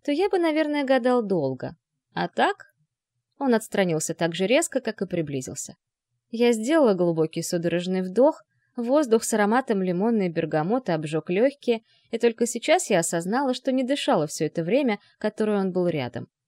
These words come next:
Подняла глаза и увидела, что Хин стоит с другой стороны стола, потом с размаху садится в кресло, закидывает ногу на ногу и величественно кивает. «Ну-с, излагайте,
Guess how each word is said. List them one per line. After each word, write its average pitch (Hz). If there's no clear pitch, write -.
Подняла 185
глаза 214
и 220
увидела, 226
что 160
Хин 294
стоит 175
с 160
другой 151
стороны 143
стола, 180
потом 359
с -
размаху 190
садится 151
в -
кресло, 254
закидывает 220
ногу 175
на 269
ногу 302
и 269
величественно 175
кивает. 127
«Ну-с, 185
излагайте, 247